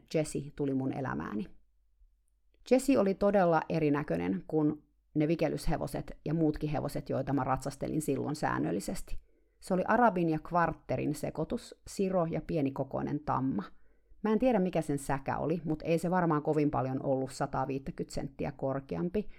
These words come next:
eli mun mittakaavassa todella pieni. Väriltään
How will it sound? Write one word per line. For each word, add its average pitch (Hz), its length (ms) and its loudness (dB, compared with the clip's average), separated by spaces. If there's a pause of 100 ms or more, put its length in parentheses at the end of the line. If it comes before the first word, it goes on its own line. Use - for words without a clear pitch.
(200)
eli 160 160 4
mun 196 240 6
mittakaavassa 139 760 0
todella 131 320 0
pieni. 127 560 -2 (840)
Väriltään 190 560 4